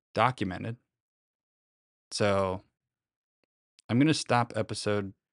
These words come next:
one here and just read out, I won't read out the full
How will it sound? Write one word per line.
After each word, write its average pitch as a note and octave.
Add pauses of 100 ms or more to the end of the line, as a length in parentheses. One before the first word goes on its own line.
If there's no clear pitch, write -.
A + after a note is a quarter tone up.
(220)
one G#2+
here G#2 (160)
and G#2
just - (560)
read G#2+
out, G2+ (1300)
I A2+
won't G#2
read G#2+
out G2+
the F#2+
full G2